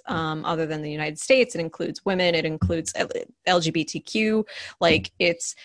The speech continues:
it's everybody. Um, so it's just binding him and his administration from doing harm. So the difference between binding, jinxing, hexing, cursing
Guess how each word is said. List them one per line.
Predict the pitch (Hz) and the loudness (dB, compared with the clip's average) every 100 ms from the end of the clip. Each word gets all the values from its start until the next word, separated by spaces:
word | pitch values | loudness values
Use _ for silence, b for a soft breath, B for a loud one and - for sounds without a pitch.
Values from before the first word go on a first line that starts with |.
| B B | B B
it's | 214 208 | 4 6
everybody. | 196 165 - - - B B 190 | 4 4 0 -2 -4 B B -4
Um, | 202 202 190 185 170 | 4 6 8 6 4
so | 180 196 | 2 2
it's | 185 | 2
just | - 190 185 180 | 4 2 4 2
binding | 196 190 202 208 208 202 208 196 | 4 4 4 2 2 2 -2 -4
him | _ - 190 185 190 226 - b _ | _ 2 2 2 -2 -4 -6 b _
and | 214 208 214 226 | 2 4 4 2
his | 220 - - 214 202 202 | 0 -4 2 4 4 2
administration | 196 196 185 - 175 160 - 254 269 269 | 2 0 0 0 0 0 0 0 2 0
from | - 202 196 | 2 2 2
doing | 170 196 190 190 | 2 2 2 0
harm. | 202 - - 175 - - 202 _ _ B B B B B _ _ _ _ _ _ _ _ _ | -2 -4 4 4 2 -6 -12 _ _ B B B B B _ _ _ _ _ _ _ _ _
So | - 302 277 | 4 8 8
the | 269 277 - _ | 6 0 0 _
difference | - 302 339 320 302 | 0 2 2 0 0
between | 311 - - 240 226 214 214 208 - | -6 -6 -4 0 0 0 -2 -4 -6
binding, | 202 196 202 202 202 196 196 | 0 0 0 0 -2 -2 -6
jinxing, | - 196 185 - 190 180 180 | -6 -6 -6 -2 0 0 -2
hexing, | - 170 - 196 185 180 | -2 -2 -2 -4 -4 -8
cursing | - 185 - 175 175 170 | -4 -4 0 0 2 -2